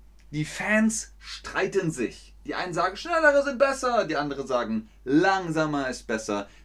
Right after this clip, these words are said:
Doch es gibt zwei sehr gute Gründe, warum langsame Zombies zu bevorzugen sind. Erstens, langsame Zombies lassen dir die Qual der Wahl. Du hast die Zeit. Du musst dich entscheiden.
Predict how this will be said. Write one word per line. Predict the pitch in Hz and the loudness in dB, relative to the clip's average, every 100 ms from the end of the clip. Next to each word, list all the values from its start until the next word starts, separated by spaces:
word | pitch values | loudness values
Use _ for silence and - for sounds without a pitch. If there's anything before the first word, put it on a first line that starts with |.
| - | 0
Doch | 127 - | 0 -2
es | - | -10
gibt | 117 - | -10 -8
zwei | - 113 113 | -6 -2 0
sehr | 104 98 160 180 | -2 2 2 2
gute | 151 151 - 131 | -2 -4 0 -2
Gründe, | 113 110 160 185 120 151 - - - | -2 2 2 4 0 -2 -4 -20 -6
warum | 110 120 117 131 151 160 - - - | -2 -2 4 4 4 -4 -10 -20 -16
langsame | 92 92 101 104 101 101 98 92 87 | -12 -4 0 0 -2 -4 -6 -6 -10
Zombies | - 95 95 117 135 - - - | -10 -10 -8 -8 -8 -8 -12 -14
zu | - 131 | -12 -12
bevorzugen | 127 - 131 123 117 101 92 | -12 -2 -2 -2 -4 -6 -6
sind. | 82 71 - | -12 -14 -6
Erstens, | 165 196 - 180 208 - - - - - - - - | -2 -2 -2 -4 -4 -6 -20 -20 -20 -20 -20 -20 -4
langsame | 117 226 311 240 190 156 | 0 2 2 2 4 2
Zombies | - 147 139 135 180 - - - | -2 -4 -2 -2 -4 -4 -14 -18
lassen | - 165 190 185 | -4 -2 -2 -4
dir | 165 | -4
die | 156 - | -4 -8
Qual | - 143 175 | -2 -2 0
der | 170 156 | -4 -4
Wahl. | 160 143 | -4 -4
Du | 107 143 | -6 -10
hast | 170 | -10
die | 160 156 | -12 -12
Zeit. | - 160 123 - - - - | -8 -4 -4 -8 -18 -20 -20
Du | - 131 | -10 -4
musst | 143 196 - | -2 -2 -2
dich | 160 156 135 | -4 -4 -8
entscheiden. | 131 - 151 139 101 87 | -10 -4 0 0 -4 -14